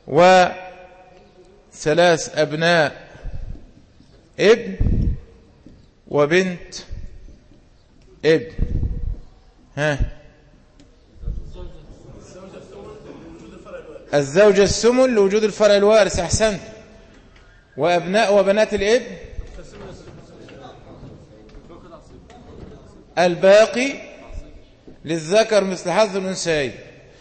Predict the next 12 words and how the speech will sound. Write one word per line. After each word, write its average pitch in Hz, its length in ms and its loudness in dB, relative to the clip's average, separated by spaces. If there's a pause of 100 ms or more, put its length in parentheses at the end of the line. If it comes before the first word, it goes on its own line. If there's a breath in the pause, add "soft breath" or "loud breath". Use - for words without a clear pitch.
(260 soft breath)
طيب، 208 480 2 (120)
عندنا 185 380 -2
كم 202 240 0
ولد؟ 202 340 6 (840)
في - 120 -8
اتنين 214 560 0 (1000)
بستة، 226 440 0
والبنت 180 460 -2
كو 226 340 0 (540)
سالة 196 280 4
من 185 120 -2
كام؟ 190 340 0